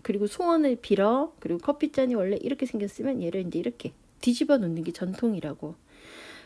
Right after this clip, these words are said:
그리고 나서 remains, 남아있는, 컵 안에 남아있는 것들은, remains는 여기서 남아있는 것 이렇게 돼요. 동사로는 남아있다,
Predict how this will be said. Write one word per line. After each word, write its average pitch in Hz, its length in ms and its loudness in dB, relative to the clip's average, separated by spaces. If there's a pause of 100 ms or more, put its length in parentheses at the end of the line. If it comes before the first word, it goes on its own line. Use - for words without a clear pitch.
그리고 339 320 10
나서 311 480 6
remains, 220 500 4
남아있는, 240 1200 6
컵 370 240 4
안에 381 280 6
남아있는 240 680 4
것들은, 160 580 -2 (240)
remains는 233 720 6
여기서 175 340 0
남아있는 185 960 0
것 196 300 -4
이렇게 180 240 -6
돼요. 196 280 2 (720)
동사로는 269 640 8
남아있다, 208 920 2